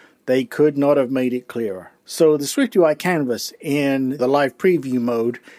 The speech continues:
it now runs basically in live preview mode by default. So you don't have to hit the run button to see a live preview. Yes, you always get those static, uh, previews that we've had previously.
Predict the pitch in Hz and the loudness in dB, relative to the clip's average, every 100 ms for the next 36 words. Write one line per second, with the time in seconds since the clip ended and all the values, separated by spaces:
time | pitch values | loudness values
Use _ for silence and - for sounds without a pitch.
0 | - - _ 185 196 180 196 180 143 185 | -20 -20 _ 0 2 2 2 2 2 2
1 | 170 120 135 139 131 131 131 127 131 135 | 2 0 0 0 -2 -4 -2 -2 0 -2
2 | 120 - 147 135 131 127 127 117 135 - | -4 -2 -2 0 -2 0 0 2 0 0
3 | 117 - 175 120 113 - - 147 139 135 | -4 0 0 0 -4 -10 0 0 2 0
4 | 139 165 151 165 160 175 147 151 151 147 | 2 0 0 0 0 0 2 2 2 2
5 | 151 139 147 - 143 139 135 127 - 147 | 0 0 -4 -2 0 0 0 -4 -4 -2
6 | 135 131 135 131 - - - 147 180 170 | -2 -2 -4 -4 -10 -20 -4 2 2 0
7 | - 135 147 160 156 151 127 - 151 143 | -10 -4 2 4 4 4 2 0 0 0
8 | 127 - - 151 131 123 - - _ _ | -4 -4 0 0 0 -8 -14 -20 _ _
9 | - 117 117 175 190 190 175 160 131 123 | -12 -12 -2 0 0 0 2 2 0 0
10 | 151 131 - 190 202 196 202 190 | 0 0 2 2 2 -2 2 2